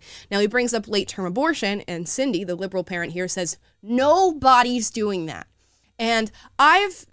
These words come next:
made the mistake of saying s-, a statement like that when you say things like "never" or "always" or "nobody." Don't trust anybody <laughs> who's saying that to you, because more often than not, it's false.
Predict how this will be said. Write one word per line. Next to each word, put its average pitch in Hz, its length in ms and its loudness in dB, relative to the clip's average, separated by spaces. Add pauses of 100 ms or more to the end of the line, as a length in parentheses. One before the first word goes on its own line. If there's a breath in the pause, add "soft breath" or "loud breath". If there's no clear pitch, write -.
(320)
made 233 420 2
the 214 60 -2
mistake 214 460 -2
of 180 100 -6
saying 202 360 0
s-, - 200 -4
a 202 60 -4
statement 214 420 -2
like 208 200 -6
that 214 300 -2 (160 loud breath)
when 233 140 -4
you 226 80 -4
say 233 220 0
things 220 320 -4
like 190 260 -2 (360 soft breath)
"never" 220 640 2 (240 soft breath)
or 202 320 -4
"always" 226 680 2 (160)
or 185 220 0
"nobody." 220 800 4 (460)
Don't 196 220 -4
trust - 480 -6
anybody 214 400 0
<laughs> 220 40 0
who's 220 180 -2
saying 226 320 0
that 208 220 0
to 220 80 -8
you, 220 120 -4
because 196 380 -4
more 240 260 0
often 226 320 2
than 196 140 -4
not, 208 320 -2
it's 196 180 -6
false. - 540 -2